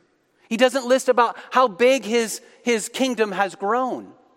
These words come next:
He connects to the grace of God in his life.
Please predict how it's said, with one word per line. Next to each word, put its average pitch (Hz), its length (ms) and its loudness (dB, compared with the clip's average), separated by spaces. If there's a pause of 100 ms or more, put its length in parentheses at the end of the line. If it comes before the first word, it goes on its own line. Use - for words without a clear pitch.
(2500)
He - 100 -20
connects 170 640 -6 (420)
to 147 80 -12
the 139 80 -6
grace 160 340 -4
of 147 140 -8
God 139 340 -4
in 139 120 -12
his 127 200 -12
life. 101 480 -12